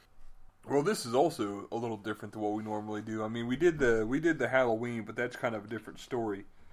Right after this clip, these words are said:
This is the first, this is the most modern,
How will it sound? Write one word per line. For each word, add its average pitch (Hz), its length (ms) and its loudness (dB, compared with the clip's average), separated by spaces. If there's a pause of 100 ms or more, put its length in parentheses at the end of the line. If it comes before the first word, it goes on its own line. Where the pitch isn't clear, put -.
(160)
This 139 180 0
is 123 140 -2
the 117 80 -2
first, 117 560 -2 (920)
this 156 200 -2
is 160 100 -2
the 143 120 0
most 139 340 6 (220)
modern, 131 920 8